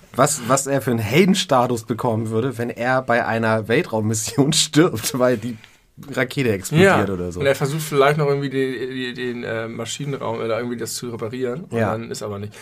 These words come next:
Speaker 2: Oder wenn er bei dem, äh, Flug Außerirdische entdeckt trifft.
Speaker 1: Oder, das machen sie bestimmt, um nochmal Szenen für den le-, nächsten Star Trek-Film zu drehen, im Weltall mit echter Schwerelosigkeit.
Speaker 2: <laughs>
Speaker 1: Der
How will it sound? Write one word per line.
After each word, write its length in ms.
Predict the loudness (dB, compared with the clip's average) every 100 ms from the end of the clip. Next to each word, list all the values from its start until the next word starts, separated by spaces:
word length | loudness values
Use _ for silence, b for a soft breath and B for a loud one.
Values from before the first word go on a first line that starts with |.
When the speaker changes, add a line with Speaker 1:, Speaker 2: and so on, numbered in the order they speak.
| B
Speaker 2:
Oder 460 | 4 8 8 6 4
wenn 180 | 2 2
er 420 | 0 4 4 2
bei 180 | 2 2
dem, 160 | 0 -4
äh, 260 | -8 -8 -8
Flug 300 | -8 -10 -10 -10
Außerirdische 540 | -2 -2 -2 -6 -6 -8
entdeckt 400 | -8 -8 -8 -10
trifft. 260 | -10 -10 _ B B B B B B _ _ _ 2
Speaker 1:
Oder, 420 | 4 6 2 -2 _ _ _ -10
das 180 | -8 -6
machen 220 | -4 -2
sie 80 | -2
bestimmt, 520 | -4 -4 -4 -6 -10 _
um 380 | -16 -8 -8 -6
nochmal 400 | -4 -2 0 -2
Szenen 360 | -2 0 0 0
für 100 | 0
den 300 | 0 -2 -4
le-, 240 | -6 -4
nächsten 320 | -2 -2 -4 -6
Star 220 | -6 -4
Trek-Film 380 | -6 -4 -4 -4
zu 100 | -6
drehen, 260 | -6 -6 -4
im 160 | -2 0
Weltall 360 | 0 0 0
mit 240 | 0 -4 -8
echter 200 | -6 -6
Schwerelosigkeit. 800 | -4 -4 -4 -4 -6 -6 -2 -2
Speaker 2:
<laughs> 60 | -4 -10 -10 -10 -14 -16 -16 -2
Speaker 1:
Der 120 | 0